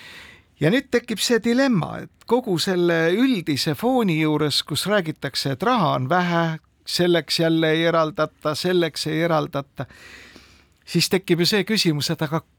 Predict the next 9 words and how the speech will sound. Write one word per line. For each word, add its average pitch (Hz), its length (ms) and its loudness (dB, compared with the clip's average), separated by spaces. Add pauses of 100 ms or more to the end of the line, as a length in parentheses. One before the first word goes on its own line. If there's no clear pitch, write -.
(100)
kus 233 320 0
see 151 160 2
raha 160 340 0
siis - 380 -2
jääb? - 400 -4 (560)
Kus 269 240 2
ta 143 180 2
siis 170 220 -4
on? 170 300 -2